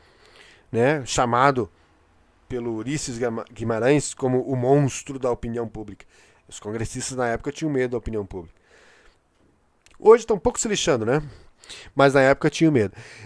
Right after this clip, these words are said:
E, e aí, a imprensa tinha um grande poder sobre isso. E a imprensa começou a descobrir que ela poderia ser uma formadora de opinião,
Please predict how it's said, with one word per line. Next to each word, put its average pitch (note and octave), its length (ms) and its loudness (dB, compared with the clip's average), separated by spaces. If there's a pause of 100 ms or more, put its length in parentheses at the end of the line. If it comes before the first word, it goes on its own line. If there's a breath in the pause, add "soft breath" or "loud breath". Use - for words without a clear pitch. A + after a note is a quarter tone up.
E, C#4 260 6
e G#3 180 10
aí, G#3 400 8 (960)
a G#3 160 6
imprensa G#3+ 400 4
tinha A3+ 320 -2 (220)
um E3+ 180 -2
grande A3+ 380 6
poder A#3 580 4
sobre B2+ 320 -2
isso. G#2 240 -10
E F3+ 80 2
a F3+ 60 8
imprensa G3+ 340 4
começou A#3 380 6
a A#3 60 8
descobrir F3+ 480 0
que - 100 4
ela A3 140 8
poderia F3 640 6 (140 soft breath)
ser G#3+ 320 10
uma A#3 200 10
formadora C#4 1160 12
de G3+ 160 4
opinião, G#3+ 540 10